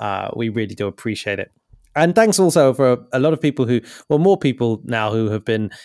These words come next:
interacting with us on social media, et cetera, giving your comments about the pod and, and, and, and whatever we covered on that pod. And, and, and we, we, we really enjoy the, your interaction. So, so thank you.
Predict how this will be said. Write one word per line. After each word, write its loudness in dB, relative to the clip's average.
interacting -2
with 0
us -2
on -2
social -4
media, -2
et -8
cetera, -6
giving -6
your -6
comments -6
about -4
the -4
pod 0
and, -6
and, -8
and, -8
and -6
whatever -2
we -4
covered -6
on -6
that -4
pod. -2
And, -6
and, -6
and -2
we, -2
we, 0
we 0
really 2
enjoy 0
the, -2
your 0
interaction. -4
So, -2
so -2
thank 2
you. -2